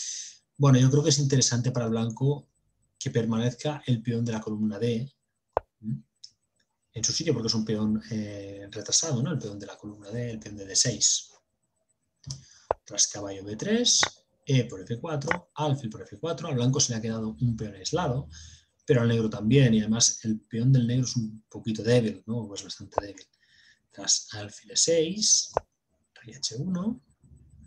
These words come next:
y D cinco. Y aquí el negro con esta jugada desafía el control central blanco.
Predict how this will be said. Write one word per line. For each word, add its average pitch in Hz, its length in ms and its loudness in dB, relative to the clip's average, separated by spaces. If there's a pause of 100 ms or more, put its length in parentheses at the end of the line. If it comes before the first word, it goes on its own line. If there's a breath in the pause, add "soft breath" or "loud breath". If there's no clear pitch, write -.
(400)
y 254 160 2
D 147 220 4
cinco. - 560 -8 (680 loud breath)
Y 156 120 4
aquí 185 260 2
el 196 100 0
negro 190 240 0
con 160 120 0
esta 147 180 2
jugada 196 480 -2
desafía 147 380 4
el 143 40 2
control 127 380 2
central 107 420 -2
blanco. - 380 -8